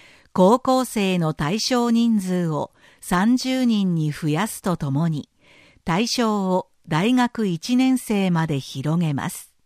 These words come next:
不登校児童生徒支援員の全校配置支援。依然として不登校児童の増加傾向が続いている小学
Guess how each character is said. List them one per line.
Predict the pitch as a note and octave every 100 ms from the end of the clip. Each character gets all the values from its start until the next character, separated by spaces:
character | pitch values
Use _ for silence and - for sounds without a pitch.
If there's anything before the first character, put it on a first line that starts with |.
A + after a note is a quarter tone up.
| _ _ _ _ _ _ _ _ _ _ _ _ _ _ _ _ _ _ _ _ _ _ _
不 | - G3
登 | B3+ C4+ C4
校 | C4 B3 A#3+
児 | A#3 B3
童 | A3+ F#3+ D3
生 | C3 - A3 G3+
徒 | - C3 - -
支 | - F#3+
援 | G3 A#3+ A#3+ A#3
員 | G3+ F3+ D#3
の | C#3 - _ _ _
全 | E3 A3 C4
校 | B3 F#3 E3 D#3
配 | C#3+ D#3+
置 | G#3 - A3
支 | - G3 F#3
援。 | D#3 B2+ - - _ _ _ _ _ _ _ _ _ _ _ _ _
依 | - F3
然 | F3+ B3 A#3+
と | G#3+
し | A3 -
て | - F3 - _ _
不 | - F3+
登 | B3+ C4
校 | C4 B3+ B3
児 | A#3+ A#3+
童 | A3+ G#3
の | F3 C#3+
増 | C3 D3 F3+
加 | - A#3
傾 | - B3 A#3+
向 | - F#3+ F3
が | D#3 D3+
続 | D#3 C3+ G3+
い | A3+
て | - G3+
い | F#3+
る | F3+ F3+
小 | - C#3+ F3
学 | G3+ F#3+